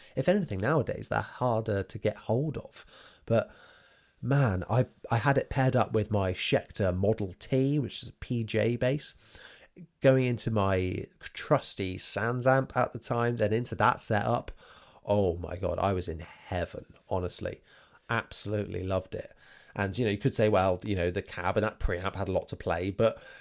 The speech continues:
in sound check leading up to it, when I was using my, my little lunchbox head, which was still <laughs> five hundred watts, but, you know, I didn't have that reaction, but that head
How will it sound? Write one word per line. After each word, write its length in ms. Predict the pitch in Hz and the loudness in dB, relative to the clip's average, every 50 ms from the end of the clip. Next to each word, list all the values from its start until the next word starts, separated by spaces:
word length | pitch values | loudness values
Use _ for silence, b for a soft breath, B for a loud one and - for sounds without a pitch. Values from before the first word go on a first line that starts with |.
| B B B B B | B B B B B
in 320 | - 147 131 131 135 131 113 | 0 2 4 4 4 2 -2
sound 380 | - - 95 107 143 147 139 | 0 0 2 4 4 4 4
check 260 | - 123 110 - - - - | 4 4 2 2 0 -6 -12
leading 460 | - 113 113 120 120 120 113 113 110 | -12 -8 -4 -2 -2 0 0 0 0
up 140 | 123 - 170 | -2 -2 -4
to 120 | - - | -4 0
it, 220 | 104 110 127 - - | 2 2 2 0 0
when 100 | 123 110 | -2 -2
I 40 | 110 | -2
was 120 | 107 95 | -2 -2
using 320 | 107 123 117 113 104 98 | -2 -2 -2 -2 -2 -2
my, 400 | 95 101 110 113 120 117 113 107 101 - _ _ - _ - | 0 0 0 0 0 0 -2 -2 -6 -10 _ _ -20 _ -10
my 200 | - 120 120 123 | -4 -2 0 0
little 200 | 123 120 117 113 | 0 0 0 2
lunchbox 460 | 113 123 147 - - 123 - - - | 2 2 2 0 -4 -6 -6 -6 -6
head, 260 | - 101 104 127 139 - B B B B B B B B B B B 104 | -2 0 0 0 -2 -4 B B B B B B B B B B B -8
which 200 | 101 110 107 - | -8 -8 -6 -4
was 100 | 101 - | -4 -2
still 140 | - - 101 | 2 2 0
<laughs> 20 | |
five 260 | - - 95 107 101 | 2 2 0 0 0
hundred 300 | - 95 95 101 98 - | 0 -4 -6 -6 -6 -4
watts, 320 | 101 107 98 - - - - | -2 0 0 -2 -4 -6 -12
but, 320 | - - 104 107 - - b b b b b b b b b b b b b _ _ | -6 -2 -2 -2 -2 -4 b b b b b b b b b b b b b _ _
you 100 | - 147 | -4 -2
know, 140 | 131 104 104 | 0 2 2
I 40 | 110 | 2
didn't 180 | 143 139 131 | 0 -2 -2
have 260 | 110 - - 123 - | -4 -4 -4 -4 -4
that 200 | - 127 117 - | -4 -6 -6 -4
reaction, 480 | 110 101 101 127 - - - - 92 82 | -4 -4 -4 -4 -6 -8 -8 -8 -8 -8
but 200 | 92 - - - | -8 -10 -8 -8
that 220 | 117 117 113 - | -6 -6 -6 -8
head 340 | 95 101 107 107 90 - - | -8 -6 -4 -4 -4 -6 -10